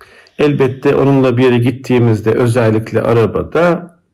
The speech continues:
e, be-, benim arabamda da bir numarada Açık Radyo kayıtlı. Açık Radyo otomatik olarak çalışmaya başlıyor arabayı çalıştırdığım zaman. Kızım da bir dinliyor, iki dinliyor. Geçenlerde bana dedi ki,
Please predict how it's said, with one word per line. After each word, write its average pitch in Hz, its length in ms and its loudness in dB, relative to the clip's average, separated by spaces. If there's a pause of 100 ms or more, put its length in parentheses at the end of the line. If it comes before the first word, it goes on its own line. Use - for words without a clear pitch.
(120)
e, - 360 -8
be-, 113 300 0
benim 127 260 0
arabamda 110 640 0
da 127 180 -2
bir 131 220 2
numarada 113 380 2
Açık 117 360 -4
Radyo 82 300 -8
kayıtlı. 196 680 -4 (580)
Açık - 360 -4
Radyo 107 260 0
otomatik 135 500 0
olarak 131 340 0
çalışmaya 120 580 -2
başlıyor 107 420 -4
arabayı 104 340 0
çalıştırdığım 95 800 -4
zaman. 196 500 -4 (880)
Kızım 151 480 0
da 156 400 -2 (640)
bir 160 320 2
dinliyor, 117 440 2
iki 143 260 -6
dinliyor. 120 460 2 (280)
Geçenlerde 175 680 0
bana 175 240 0
dedi 202 240 -4
ki, - 340 -4